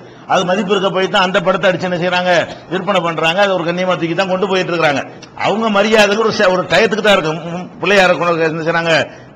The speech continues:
சதுர்த்தின்னு கொண்டாடுவாங்க, அந்த நேரத்துல எல்லாம் பூஜை எல்லாம் நடக்கும். அப்புறம் என்ன செய்வாங்க, கிரேனை வச்சு தூக்கி வண்டியில ஏத்தி கொண்டே கடல்ல வச்சு கரையாதா, அப்படி ஆளாளுக்கு அடிச்சு புடிச்சு அமுக்கி <laughs> அப்ப அது பிந்தி அவங்க செய்வாங்க. அதை பார்க்க கூடாது,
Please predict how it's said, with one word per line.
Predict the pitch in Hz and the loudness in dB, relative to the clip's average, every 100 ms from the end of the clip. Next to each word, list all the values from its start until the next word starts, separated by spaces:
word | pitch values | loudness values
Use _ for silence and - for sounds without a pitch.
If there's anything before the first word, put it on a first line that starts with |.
| - 151 | -10 0
சதுர்த்தின்னு | 165 185 165 190 156 | 2 2 0 -4 -2
கொண்டாடுவாங்க, | 175 185 165 156 151 156 - - | 2 4 2 2 0 0 -8 -14
அந்த | - 156 | -6 0
நேரத்துல | 180 180 190 | 2 2 2
எல்லாம் | 202 180 | 2 2
பூஜை | 175 | 2
எல்லாம் | 185 190 | 2 2
நடக்கும். | 175 139 160 | 0 0 -4
அப்புறம் | - 185 | -4 -4
என்ன | 196 | -2
செய்வாங்க, | 175 185 180 165 - - - | 0 0 2 2 0 -8 -2
கிரேனை | 156 185 180 | 2 4 2
வச்சு | 135 | -2
தூக்கி | 139 208 151 | -4 -6 -2
வண்டியில | 185 165 170 165 | -2 0 0 2
ஏத்தி | 214 - 196 180 - - - | 2 0 -4 -6 -6 -18 -8
கொண்டே | 180 190 | -4 -2
கடல்ல | 151 180 185 | 0 0 2
வச்சு | 180 180 202 185 | 2 2 -4 0
கரையாதா, | 160 208 202 180 214 196 - - | 2 4 4 4 4 4 0 -8
அப்படி | - 165 165 | -8 -6 -2
ஆளாளுக்கு | 175 180 196 156 | 0 2 0 0
அடிச்சு | 175 175 - | -4 -6 -8
புடிச்சு | 185 160 165 | -8 -4 -2
அமுக்கி | 165 233 156 190 196 - - 208 175 240 - | 0 0 0 0 0 -2 -4 -2 0 0 -2
<laughs> | - - 175 - - - | -6 -8 -8 -8 -12 -4
அப்ப | 185 185 180 | -2 2 2
அது | 131 170 147 | 0 -4 -4
பிந்தி | 233 294 285 | -4 2 4
அவங்க | 240 247 254 240 240 | 6 6 6 6 6
செய்வாங்க. | 240 220 208 180 139 - - - | 4 2 2 2 0 -2 -16 -4
அதை | 147 233 | 0 2
பார்க்க | 240 247 | 4 4
கூடாது, | 214 208 | 6 4